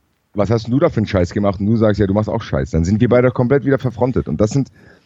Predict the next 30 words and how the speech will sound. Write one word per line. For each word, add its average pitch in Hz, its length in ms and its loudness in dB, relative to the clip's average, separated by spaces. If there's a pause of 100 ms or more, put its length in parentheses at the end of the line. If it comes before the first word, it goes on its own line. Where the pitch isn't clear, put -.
(220)
Diskussionen, 110 440 2
die 104 120 2
auch - 240 -2
außerhalb 120 520 2
der 85 100 2
politischen 90 420 -2
Ebene 85 280 0
irgendwie 80 180 0
stattfinden 80 380 0
müssen, 78 180 0
aber 82 160 2 (640)
an 104 200 2
gar 147 220 2
keiner 135 240 4
Stelle 95 280 2
stattfinden. 80 520 -2
Der 85 160 0
Einzige, 135 340 0
den 127 140 2
ich 113 80 0
über 113 160 2
solche 117 240 0
Themen 147 240 2
reden 104 240 2
höre, 120 160 4 (480)
ist, - 360 -2
äh, 107 320 2
David 113 360 0
Richard 120 320 2
Precht, - 400 -2